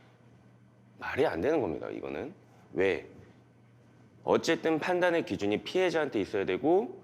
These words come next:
그 정도로 성희롱이 될 줄은 몰랐다라고 주장하는 게 의미가 없다라는 거예요. 그래서 단순하게 일회적이거나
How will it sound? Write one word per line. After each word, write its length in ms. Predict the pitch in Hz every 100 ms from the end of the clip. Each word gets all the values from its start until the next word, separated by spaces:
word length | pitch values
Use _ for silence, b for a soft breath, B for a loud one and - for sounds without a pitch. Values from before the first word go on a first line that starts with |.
| B B B
그 200 | - 165
정도로 480 | 196 247 254 226 220
성희롱이 400 | 208 220 214 202
될 140 | 143 123
줄은 220 | 147 110
몰랐다라고 640 | 95 123 - 180 139 127
주장하는 440 | - 90 107 104 98
게 180 | 120 -
의미가 480 | 120 143 139 156 156 - -
없다라는 500 | 101 - 156 117 92
거예요. 240 | 71 58 - - - - - - - -
그래서 500 | - 107 98 123 78 - - b b - -
단순하게 760 | - - 156 170 175 170 156 170 135
일회적이거나 960 | 196 226 208 185 151 123 127 175